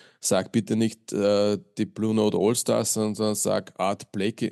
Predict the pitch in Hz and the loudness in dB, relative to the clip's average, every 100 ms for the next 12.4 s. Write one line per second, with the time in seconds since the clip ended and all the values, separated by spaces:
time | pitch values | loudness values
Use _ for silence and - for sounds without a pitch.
0 | 98 90 - 98 82 92 95 90 87 - | -4 -6 -6 -6 -4 -2 0 0 -2 0
1 | 87 - - - - 82 - - 87 85 | -2 0 -2 -2 -4 -4 -8 -6 -6 -6
2 | - 85 - 80 85 92 - - 95 - | -4 -4 -2 -6 -2 -4 -2 -2 -2 0
3 | - - 98 - - 98 95 107 101 98 | -2 -2 -4 -4 -2 0 0 0 -2 -4
4 | - 104 80 113 - - - _ _ - | -4 -2 0 -4 -8 -20 -20 _ _ -20
5 | - _ _ _ _ _ _ - 110 120 | -20 _ _ _ _ _ _ 2 4 4
6 | 110 - 117 123 131 131 127 - 92 87 | 0 -2 2 4 4 4 2 0 -2 -2
7 | - - - 90 71 - - 92 101 95 | -2 -4 -4 -4 -4 -8 -2 0 2 0
8 | - 107 110 113 110 107 - 101 98 101 | 0 0 2 0 2 0 0 0 0 -2
9 | 98 - 87 98 101 92 104 117 - 113 | -6 -10 -4 0 0 0 0 -2 0 0
10 | 101 101 113 107 92 98 104 95 92 - | 0 0 0 -2 0 0 -4 -6 -8 -8
11 | - 107 104 101 98 98 95 95 98 90 | -4 -2 0 0 0 -2 -4 0 0 0
12 | 92 95 92 - | -2 -4 -8 -10